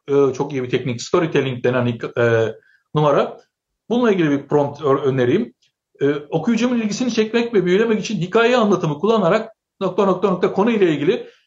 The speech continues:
mail bültenim ya da işte atıyorum basın bültenim ya da sosyal medya gönderim için ilgi çekici, çekici bir anlatım oluşturmama yardım et diyebilirsiniz. Yapay zeka,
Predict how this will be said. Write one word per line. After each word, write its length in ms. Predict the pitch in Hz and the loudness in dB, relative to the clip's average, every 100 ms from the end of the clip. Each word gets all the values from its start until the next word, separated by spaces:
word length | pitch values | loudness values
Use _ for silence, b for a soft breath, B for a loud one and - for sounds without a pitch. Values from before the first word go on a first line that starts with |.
| _ - | _ -2
mail 300 | 190 247 202 | 0 0 -4
bültenim 400 | 165 135 135 160 | -2 -2 -2 -2
ya 140 | 165 175 | 0 0
da 60 | |
işte 160 | 156 185 | 0 0
atıyorum 300 | 180 170 160 | 0 0 2
basın 300 | 170 226 208 | 2 2 0
bültenim 360 | 165 139 147 | 0 -2 0
ya 120 | 165 170 | 0 0
da 80 | |
sosyal 320 | 165 165 233 214 | 0 0 2 2
medya 220 | 185 160 | 2 2
gönderim 500 | 147 156 165 220 208 | 0 2 2 0 -2
için 380 | 147 202 277 - _ - | -6 -4 -4 -8 _ -4
ilgi 240 | 196 254 | -2 0
çekici, 280 | 226 214 185 | -2 -2 -2
çekici 320 | 175 165 160 | -4 -2 0
bir 60 | 180 | 2
anlatım 560 | 214 190 196 202 240 190 | 2 2 2 0 -2 0
oluşturmama 600 | 185 180 - - 180 220 | 0 0 -6 -2 0 4
yardım 280 | 185 190 202 | 2 2 -2
et 100 | 202 - | -4 -2
diyebilirsiniz. 760 | 180 165 127 - 113 107 - _ _ _ _ _ | -2 -2 -10 -16 -14 -14 -16 _ _ _ _ _
Yapay 280 | 175 175 240 | 0 2 2
zeka, 500 | 208 - 208 - B | 0 0 0 -2 B